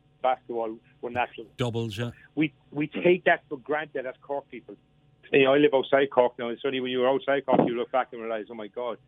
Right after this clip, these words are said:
Speaker 1: we have so much success, and I think what we have to make sure is that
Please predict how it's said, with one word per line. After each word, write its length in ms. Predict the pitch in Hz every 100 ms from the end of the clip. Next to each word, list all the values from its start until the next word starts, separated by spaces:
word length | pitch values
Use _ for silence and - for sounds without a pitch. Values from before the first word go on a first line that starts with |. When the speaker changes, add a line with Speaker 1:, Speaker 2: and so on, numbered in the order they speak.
| _ _ -
Speaker 1:
we 160 | 135
have 100 | 131 - - -
so 200 | 151 147
much 220 | 135 -
success, 400 | 127 - 131 104 _ _ -
and 100 | 113
I 80 | 120
think 140 | 120
what 100 | 120
we 80 | 117
have 140 | 117 -
to 60 |
make 160 | 117 113
sure 180 | - 104
is 80 | 101
that 140 | 107